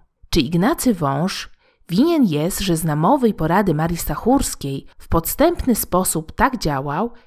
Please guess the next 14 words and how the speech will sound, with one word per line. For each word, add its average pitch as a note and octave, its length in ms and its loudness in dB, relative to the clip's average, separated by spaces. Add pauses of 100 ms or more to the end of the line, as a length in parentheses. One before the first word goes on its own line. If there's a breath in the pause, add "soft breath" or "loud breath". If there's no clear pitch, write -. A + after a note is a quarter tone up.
(140)
iż F3 120 -6
śmierć A#3+ 440 0
doktorowej D#3 500 -2
spowodował? D3+ 920 -4 (960)
Z - 100 -10
kolei E4 320 6
drugie C#3+ 480 -2
dotyczyło E3 580 0
tego, E3 680 -2
czy - 120 -8
Maria C#4 300 2
Stachurska D#3 680 -4
winna F3 440 2
jest, D3 460 -4